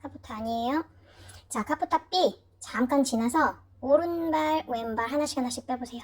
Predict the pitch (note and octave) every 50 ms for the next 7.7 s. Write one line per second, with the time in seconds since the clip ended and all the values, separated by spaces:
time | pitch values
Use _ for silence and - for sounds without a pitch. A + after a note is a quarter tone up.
0 | - - G#3+ - - - A3+ - - _ _ _ _ _ _ _ _ _ _ _
1 | _ _ _ _ _ - G3+ - - B3+ C#4+ D4 D4 C#4+ C4 B3 B3 - G#3+ G#3
2 | G#3 G#3 G3 - - - G3+ F#3 F#3 F#3+ - G3+ F#3 G3+ G3+ F#3+ E3+ E3+ F3 F#3
3 | F3+ F3+ F#3 - - - G3 F#3 F#3 G#3 B3 C4 - - - - - - - -
4 | - - - D4 D#4 D#4+ D4+ - - C#4+ C#4 C4+ - - - - A#3+ A#3+ B3 B3+
5 | C4 C4 C4+ C4 A3+ G#3+ G#3 G#3 G3+ G#3+ - - - - D4+ D4+ D4 - - -
6 | - - A#3+ A#3+ B3 C4+ C4 C4 C#4 C4+ - - B3+ B3+ B3 - C#4 C4 C#4 C4+
7 | B3 - B3+ A#3+ A#3+ A#3+ A#3+ A#3 A#3 A#3+ C4 C#4 D#4 D#4